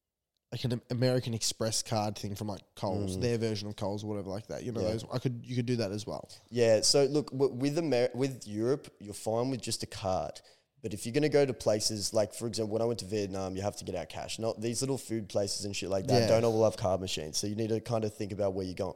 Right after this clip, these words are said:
Speaker 2: South America, South America, you probably have to get out some
Speaker 1: Cash.
Speaker 2: American dollars.
Speaker 1: Yeah.
Speaker 2: Um, or do they use, what do they use in South America? Like pesos or something?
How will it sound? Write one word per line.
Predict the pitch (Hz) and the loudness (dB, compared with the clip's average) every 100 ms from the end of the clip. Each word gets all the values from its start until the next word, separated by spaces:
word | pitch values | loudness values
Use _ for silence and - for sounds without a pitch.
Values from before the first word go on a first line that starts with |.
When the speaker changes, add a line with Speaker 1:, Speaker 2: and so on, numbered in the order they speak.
| - - | -10 -10
Speaker 2:
South | - 139 123 | 2 4 4
America, | 117 107 104 - | 2 0 0 -4
South | - 123 120 | 2 2 2
America, | 107 98 95 | 0 -2 -2
you | 95 | -6
probably | - 90 87 | -4 -4 -4
have | - | -4
to | |
get | 92 95 | -4 -2
out | 90 | -2
some | - 92 82 - | -4 -8 -10 -10
Speaker 1:
Cash. | - 110 | -4 -2
Speaker 2:
American | 92 95 92 | 0 -2 0
dollars. | 92 92 131 - - - | 2 2 2 -2 -4 -10
Speaker 1:
Yeah. | 117 110 95 95 | -4 -2 -2 -2
Speaker 2:
Um, | 92 87 85 | -4 -2 2
or | 127 131 - - - | 4 4 0 -20 -8
do | 113 | 0
they | 113 | 0
use, | 113 120 123 113 - - _ _ _ | 0 -2 -2 -2 -4 -8 _ _ _
what | - | -6
do | 165 | 0
they | 165 | 2
use | 147 | 2
in | 131 | 0
South | 127 120 110 | 0 0 0
America? | 117 120 82 87 _ | 0 0 -4 -8 _
Like | - _ | -20 _
pesos | - 110 95 87 | -6 -2 -2 -4
or | 85 | 0
something? | 127 | 0